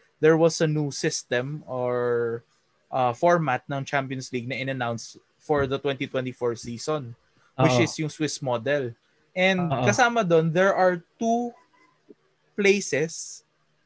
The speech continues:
Speaker 1: sa Champions League reserved for, kumbaga,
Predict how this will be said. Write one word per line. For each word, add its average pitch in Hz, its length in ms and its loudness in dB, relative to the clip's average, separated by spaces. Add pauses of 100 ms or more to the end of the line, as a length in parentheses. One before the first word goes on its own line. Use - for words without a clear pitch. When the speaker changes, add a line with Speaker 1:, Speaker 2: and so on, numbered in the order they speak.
Speaker 1:
sa 170 240 2
Champions 165 640 0
League 135 240 -6 (560)
reserved 175 560 2
for, 143 560 -2
kumbaga, 156 480 2